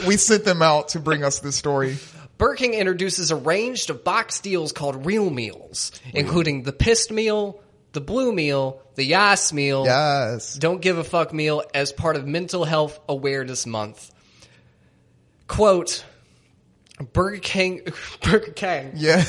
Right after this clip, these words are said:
Speaker 2: "Burger King restaurants understands that no one is happy all the time."
Speaker 1: So this was meant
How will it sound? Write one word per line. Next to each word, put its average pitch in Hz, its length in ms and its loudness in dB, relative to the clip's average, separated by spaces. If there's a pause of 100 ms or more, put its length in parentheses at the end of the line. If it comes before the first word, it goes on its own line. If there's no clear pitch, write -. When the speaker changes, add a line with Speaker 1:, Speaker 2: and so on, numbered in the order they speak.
(220)
Speaker 2:
"Burger 196 280 4
King 190 320 0
restaurants 151 640 0 (100)
understands 135 880 0
that 135 220 -4
no 139 140 2
one 151 220 -2
is 151 120 -2
happy 135 460 0
all 143 280 -2
the 139 100 -6
time." 110 440 -4
Speaker 1:
So 233 220 8
this 226 260 4
was 202 160 2
meant 180 380 4